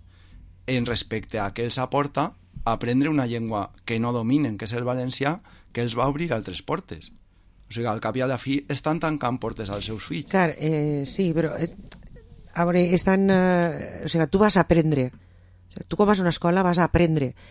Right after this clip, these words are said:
Speaker 2: És que tu te planteges si has d'aprendre, eh, matemàtiques o ciència, per què si jo després vull ser de lle-, no, no, és que no te planteges.
Speaker 1: Clar.
Speaker 2: És a dir, és que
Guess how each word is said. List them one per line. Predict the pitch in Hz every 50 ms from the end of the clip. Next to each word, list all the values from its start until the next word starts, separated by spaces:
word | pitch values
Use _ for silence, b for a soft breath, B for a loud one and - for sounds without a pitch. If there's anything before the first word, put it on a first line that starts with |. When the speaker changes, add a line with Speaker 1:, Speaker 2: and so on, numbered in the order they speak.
| b b b
Speaker 2:
És | b -
que | - 196
tu | - 175 190
te | 180
planteges | 170 185 175 170 165 175 170 170 - 170 170 165 - - - - -
si | - - - - 170 170 165 160
has | 160 160
d'aprendre, | 160 165 156 - 165 160 160 160 165 160 160 151 151
eh, | - - - - - - - - - 156 156 160 156 156 156 151 151 151 147
matemàtiques | 156 156 - 156 160 156 - 156 - 160 160 160 151 139 160
o | 156 156 151
ciència, | - - 165 165 156 160 165 -
per | 151 143 -
què | 170 165
si | - - 151
jo | 147 147 139
després | 147 139 - 151 147
vull | 135 151 143
ser | - 156 143
de | 147 151 147
lle-, | 143 135
no, | 135 143 143
no, | 135 135 135 139
és | -
que | - 151
no | 143
te | 139 147
planteges. | - 139 123 123 139 139 123 117 - -
Speaker 1:
Clar. | 101 98 85 - - -
Speaker 2:
És | 151
a | 151 139
dir, | 127 120 - - B B B B B B B B B B B B B B
és | - - -
que | - 180